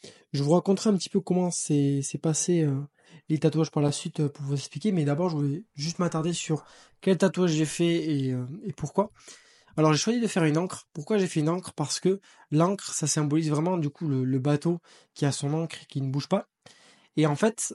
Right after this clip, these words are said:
euh, ça, ce symbole-là, ben, c'est juste de montrer que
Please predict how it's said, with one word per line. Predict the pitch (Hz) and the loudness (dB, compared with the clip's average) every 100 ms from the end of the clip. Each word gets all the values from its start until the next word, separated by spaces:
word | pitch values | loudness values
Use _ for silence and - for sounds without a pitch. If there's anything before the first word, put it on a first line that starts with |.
| - | -2
euh, | 160 151 147 143 139 139 135 143 143 | 2 4 4 4 4 4 2 0 0
ça, | - 220 | 0 0
ce | 214 | 0
symbole-là, | 170 160 143 143 165 233 - _ _ _ _ _ - | 0 2 4 4 2 0 -8 _ _ _ _ _ -2
ben, | 147 151 214 | 0 0 -2
c'est | - 165 | 2 2
juste | 160 - - - - | 2 -4 -8 -14 -2
de | 151 | 0
montrer | 156 160 - 220 | 2 2 2 -2
que | 220 - 196 | 0 -2 -2